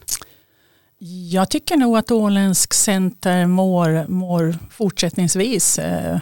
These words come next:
väldigt väl. Sen kan jag väl kanske tycka själv att jag känner mig nästan lite snuvad på, på regeringsmakten med, med tanke på att vi måste sätta,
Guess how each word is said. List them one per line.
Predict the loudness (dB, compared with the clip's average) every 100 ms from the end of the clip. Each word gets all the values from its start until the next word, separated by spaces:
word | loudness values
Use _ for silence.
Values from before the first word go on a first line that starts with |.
| -6
väldigt | -4 -2 0 -2 -4 -6
väl. | -2 -2 0 -2 -4 -10 -20 -20 _ _ -2
Sen | 0 2
kan | 2
jag | 2
väl | 2
kanske | 0 -2 -2
tycka | -4 -4 -4
själv | 0 0 2 0
att | -2
jag | 0
känner | 0 0 2
mig | 2 2
nästan | 2 0 0 0
lite | 0 0
snuvad | 0 2 2 2 0 -2 -4
på, | -2 -2 -2 -4
på | -2
regeringsmakten | 0 0 0 0 -2 -4 -6 -6 -4 -2 -2
med, | -2 -2
med | -2
tanke | 0 -2 -4
på | -2 -2 0
att | -2 -2
vi |
måste | -2 -2 -2
sätta, | -2 -4 -6 -10